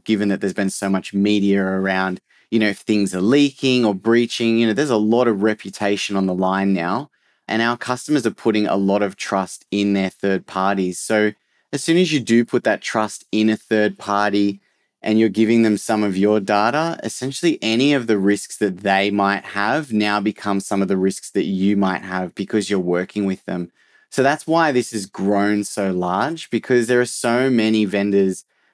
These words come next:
and customers that are all working together now, and there's data all over the place.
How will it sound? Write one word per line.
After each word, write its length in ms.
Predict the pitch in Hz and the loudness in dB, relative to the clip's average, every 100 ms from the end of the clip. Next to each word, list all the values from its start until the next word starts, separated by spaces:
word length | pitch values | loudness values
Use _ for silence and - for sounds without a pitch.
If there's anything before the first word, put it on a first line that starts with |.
| - | -6
and 180 | 104 101 | -4 -2
customers 500 | 110 107 - 110 98 | -4 -4 -2 -2 2
that 100 | 110 | 4
are 80 | |
all 120 | 131 120 | 4 4
working 580 | 104 113 120 - 107 | 4 4 2 0 -4
together 480 | 101 107 95 98 110 | -2 -4 0 0 0
now, 460 | 101 101 147 185 170 _ _ _ _ | 0 0 -2 -4 -10 _ _ _ _
and 160 | 110 113 | -2 0
there's 160 | 117 - | 0 0
data 340 | 107 113 113 | 0 2 2
all 320 | - 107 120 | 2 4 4
over 220 | 104 104 | 4 0
the 100 | 101 | -2
place. 500 | 98 104 101 98 - | -4 -2 -2 -4 -8